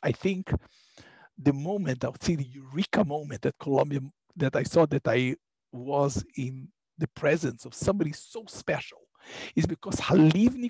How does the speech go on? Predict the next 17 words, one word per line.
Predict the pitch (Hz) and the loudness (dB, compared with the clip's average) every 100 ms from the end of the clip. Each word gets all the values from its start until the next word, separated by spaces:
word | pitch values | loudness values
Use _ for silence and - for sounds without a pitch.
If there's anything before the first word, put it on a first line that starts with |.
| - | -8
combined | - 175 151 110 110 92 90 - - _ _ _ _ _ - | -10 -4 0 2 0 -4 -8 -8 -8 _ _ _ _ _ 0
a | 147 - | 0 2
Talmudist, | - 151 147 151 196 - - - - - _ _ - | -4 -4 -6 -6 -2 0 0 2 0 -2 _ _ -16
which | 127 127 160 | -14 -8 -6
is | 135 151 | -4 -6
great | 131 143 156 190 - | -12 -2 4 4 2
knowledge, | 214 180 165 | 0 0 -2
because | 156 - | -4 0
the | 294 - | 2 2
Talmud, | - 320 226 131 | -2 -6 -10 -12
if | - | -14
you | 277 | -12
look | 220 - | -12 -2
back, | 185 147 - | 4 4 2
right, | 156 139 190 - - - - - | 0 0 -2 -8 -20 -20 -20 -2
it's | 302 - | 2 4
an | 269 | 4